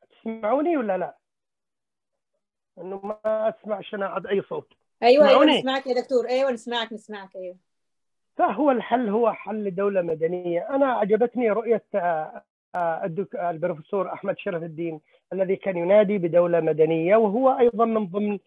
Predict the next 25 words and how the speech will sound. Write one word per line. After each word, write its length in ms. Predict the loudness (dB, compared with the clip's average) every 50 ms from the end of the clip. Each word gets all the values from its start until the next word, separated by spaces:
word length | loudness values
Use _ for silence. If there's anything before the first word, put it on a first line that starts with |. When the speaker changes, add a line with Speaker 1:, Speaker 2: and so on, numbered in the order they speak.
| _ _ _ _ _ _ _ -2
Speaker 1:
كان 240 | 2 4 4 6 4
ممثلي 600 | 4 2 0 2 0 0 0 0 -2 0 2 2
أنصار 340 | 2 2 2 2 2 4 4
الله، 220 | 2 4 4 6
وقدم 480 | 6 6 6 4 2 2 2 0 0 2
هذه 280 | 2 0 0 2 2 0
الرؤية، 420 | 0 0 0 0 0 2 4 4
وناس 240 | 4 4 4 2 0 _ -4
كثير 280 | -4 -2 0 0 2
وافقوا 500 | 4 6 4 4 2 -2 -4 -2 0 2
عليها. 520 | 4 4 4 4 2 -2 -4 -8 -12 -12 -14 _ _ _ _ _ _ _ _ _ _ _ _ _ _ -10
لكن 280 | -8 -8 -4 -4 -4 -4
إنه 420 | -2 -2 -2 0 2 2 2 2
الانقلاب 600 | 2 -2 -2 -2 -2 -2 0 2 4 4 4 4
على 260 | 4 4 6 6 4 4 2
كل 240 | -2 -2 -2 -2 0
شيء، 260 | 4 4 4 4 2
وعلى 300 | 0 0 2 0 0 0
المخرجات، 840 | -2 -4 -6 -8 -6 -6 -4 0 4 4 6 6 6 4 2 0 -6
وعلى 640 | -6 -2 0 0 2 2 2 2 2 0 -2 -4 -6 -10 -12 -14 -16 -18 _ _ _ _ _ _ -4
التمثيل، 840 | -4 -2 _ 2 2 2 2 2 2 2 4 4 4 2 0 0 0
وعلى 340 | 0 0 2 2 0 0
الكذا، 300 | -2 -4 -4 -6 -4 -4
هذه، 380 | -2 -2 -2 -2 0 -2 -2 -4 -6 _ _ _ _ _ _ -8
ه-، 300 | -8 -8 -8 -10 -14 -16